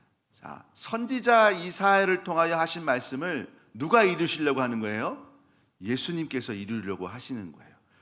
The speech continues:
그런데 그 중심지가 갈릴리라고 하는 지역이 등장을 해요. 근데 말씀에도 보면 스불론 땅과 나달레인 땅과 요단강 저편 해변길과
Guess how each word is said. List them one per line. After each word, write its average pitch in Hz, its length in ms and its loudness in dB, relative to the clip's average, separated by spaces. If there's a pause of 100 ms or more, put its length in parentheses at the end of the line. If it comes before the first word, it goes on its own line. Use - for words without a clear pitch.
그런데 135 600 -6
그 151 120 -6
중심지가 135 1200 -6
갈릴리라고 143 760 -6
하는 92 240 -8
지역이 82 500 -12 (100)
등장을 87 480 -14
해요. - 160 -16 (460)
근데 113 200 -6
말씀에도 110 500 0
보면 104 520 -4 (520)
스불론 151 520 -2
땅과 127 340 2
나달레인 123 520 0
땅과 117 280 -4
요단강 131 500 -2
저편 127 320 -8
해변길과 156 1000 -4